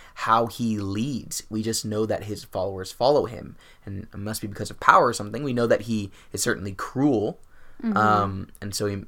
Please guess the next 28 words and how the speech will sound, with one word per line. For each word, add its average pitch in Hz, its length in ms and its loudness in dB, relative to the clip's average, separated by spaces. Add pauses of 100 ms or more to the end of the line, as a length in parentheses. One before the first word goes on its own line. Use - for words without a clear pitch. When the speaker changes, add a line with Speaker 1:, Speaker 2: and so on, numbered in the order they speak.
(100)
Speaker 1:
I 101 100 -2
imagine 104 440 0
that's 87 140 -6
part 95 240 -2
of 101 100 -4
how - 240 -4
he 131 160 -8
keeps - 240 -10
his - 100 -10
power. - 360 -6
But - 280 -4 (520)
Speaker 2:
Well, 339 160 8
and 277 220 10
we 240 100 4
know 196 180 4
that 170 160 -6 (180)
he 180 300 -2
led 180 460 2
in 170 180 -2
the - 180 -6
past - 840 -2
Speaker 1:
Mm-hmm. 110 360 -2
Speaker 2:
and, 90 120 -4
like, 147 260 -8
huge 170 480 -8
armies 165 560 -2
and - 120 -10
everything. - 640 -10